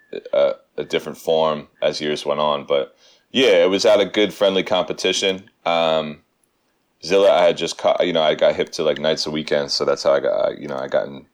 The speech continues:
tune with his music, and, and then, yeah, it's like, you know, when you meet somebody, you, you, you kinda,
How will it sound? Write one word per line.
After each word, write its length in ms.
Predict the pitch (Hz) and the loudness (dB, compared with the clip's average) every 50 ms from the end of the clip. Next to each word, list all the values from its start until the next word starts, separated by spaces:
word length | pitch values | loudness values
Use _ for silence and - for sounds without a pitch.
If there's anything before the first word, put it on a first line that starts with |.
| _ - | _ -12
tune 200 | - - 78 76 | -10 -8 -6 -6
with 100 | 69 71 | -4 -4
his 140 | 78 76 - | -4 -6 -6
music, 380 | 73 73 73 67 73 69 - - | -6 -8 -6 -6 -6 -6 -6 -8
and, 180 | 65 65 - - _ _ _ _ - - - - - - - - - - - _ _ _ _ _ _ _ - | -10 -10 -12 -20 _ _ _ _ -18 -18 -18 -18 -20 -20 -20 -20 -20 -20 -20 _ _ _ _ _ _ _ 2
and 160 | - 92 95 | 2 4 4
then, 280 | 101 104 107 104 104 104 | 4 4 4 4 2 2
yeah, 220 | 120 - - 95 87 | 2 4 6 6 4
it's 120 | 85 - - | 4 2 -2
like, 120 | - - | -2 0
you 60 | 110 98 | 2 2
know, 80 | 95 | 4
when 160 | 92 95 95 | 4 4 2
you 60 | 98 98 | 2 2
meet 140 | 101 107 107 | 0 0 0
somebody, 300 | - 95 90 90 87 87 87 | 0 0 2 4 4 4 2
you, 100 | 85 87 | 0 -2
you, 260 | 85 - 80 85 85 82 | -4 -4 -4 -4 -4 -4
you 200 | - 82 85 80 | -4 -6 -6 -4
kinda, 440 | - - 85 82 80 76 76 - | -2 0 0 2 0 0 -2 -6